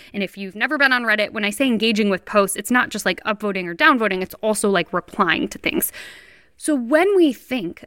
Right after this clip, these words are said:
"Oh, I need to learn more so I can know more and do more,"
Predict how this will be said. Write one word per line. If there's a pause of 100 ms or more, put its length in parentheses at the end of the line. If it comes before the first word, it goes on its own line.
(320)
"Oh,
I
need
to
learn
more
so
I
can
know
more
and
do
more,"